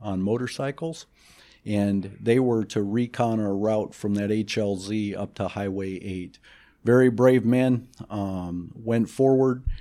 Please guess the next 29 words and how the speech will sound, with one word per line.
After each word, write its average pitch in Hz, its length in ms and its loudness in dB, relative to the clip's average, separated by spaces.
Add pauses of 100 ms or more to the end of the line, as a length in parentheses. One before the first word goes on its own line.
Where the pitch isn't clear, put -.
(320)
and, 95 380 -2
and 95 220 -4
plotted 123 340 2
the 107 80 -2
route, 110 420 0
but 98 140 -6
a 92 60 -2
number 110 260 0
of 107 60 -2
the 104 80 -2
motorcycles 110 720 -2
broke 104 360 -4
down, 110 400 -4
so 87 360 -10
they 92 140 -10
had 98 180 -6
to 90 80 -10
keep, - 340 -4
continue 107 460 0
to 101 80 0
walk. 104 480 2 (400)
But 98 160 0
we 127 220 2
had 131 580 4
a 107 100 -2
fairly 139 540 4
decent 110 560 0
picture 98 580 0 (480)
that 92 460 0